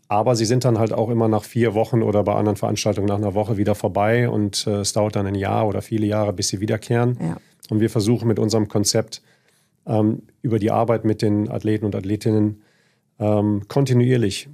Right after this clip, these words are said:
Speaker 1: zu kommunizieren und auch den, den beteiligten Organisationen und Marken die Möglichkeit zu geben, ähm, sich zu engagieren, gemeinsam mit den Athleten und, ähm, ja, zu aktivieren, wie wir das nennen. Und
Speaker 2: Okay.
Speaker 1: das über eine Veranstaltung hinaus.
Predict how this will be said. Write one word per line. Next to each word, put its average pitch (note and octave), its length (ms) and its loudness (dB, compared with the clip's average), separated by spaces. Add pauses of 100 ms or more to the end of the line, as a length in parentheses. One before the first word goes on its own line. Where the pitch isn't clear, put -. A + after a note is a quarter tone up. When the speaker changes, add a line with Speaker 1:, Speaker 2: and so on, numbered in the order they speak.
Speaker 1:
zu - 160 -2
kommunizieren A2 640 2
und G#2+ 140 2
auch G#2+ 240 -2
den, G#2 480 0
den G#2+ 140 -2
beteiligten A2+ 800 0
Organisationen A2 760 -2
und F#2+ 140 -4
Marken G#2+ 460 -2
die G#2 100 -2
Möglichkeit G#2 560 -2
zu - 160 -2
geben, G2+ 400 -2 (640)
ähm, G2+ 360 -2
sich G2+ 180 -6
zu - 160 -4
engagieren, A#2 640 2
gemeinsam G#2 400 0
mit G#2 140 -4
den G#2+ 100 -4
Athleten G#2+ 480 -4
und, G2 460 -6
ähm, G2 540 -4 (100)
ja, G2+ 220 -6 (540)
zu - 180 -4
aktivieren, G2+ 640 0
wie F#2 100 -6
wir G2 60 -6
das F#2+ 180 -4
nennen. A2 360 -4 (580)
Und F#3 100 -8
Speaker 2:
Okay. G#2 60 0
Speaker 1:
das A2 180 0
über A#2 320 0
eine A2+ 220 2
Veranstaltung G#2 680 -4
hinaus. F#2+ 560 -4